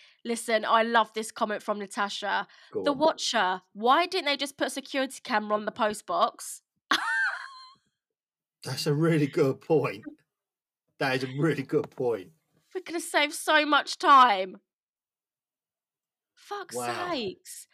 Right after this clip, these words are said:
Speaker 1: They put 'em around the house, but they didn't put 'em in the one place where they keep getting the activity.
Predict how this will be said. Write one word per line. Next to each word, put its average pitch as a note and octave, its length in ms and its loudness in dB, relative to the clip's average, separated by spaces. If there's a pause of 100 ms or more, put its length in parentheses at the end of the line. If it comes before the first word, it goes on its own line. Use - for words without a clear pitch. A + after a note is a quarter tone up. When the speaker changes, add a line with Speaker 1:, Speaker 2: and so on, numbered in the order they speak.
(320)
Speaker 1:
They F#4+ 80 0
put G#4 160 4
'em G#4+ 180 4
around E4 200 8
the D#4+ 80 2
house, F#4+ 440 2
but D#4+ 100 -6
they E4 60 0
didn't E4+ 180 -2
put D4 80 0
'em D4+ 80 -2
in D#4 60 0
the D#4+ 60 2
one E4 240 6
place F4 320 2
where E4 60 -6
they D4 140 2
keep - 220 -6
getting C#4+ 260 2
the D4 60 4
activity. C4+ 840 -2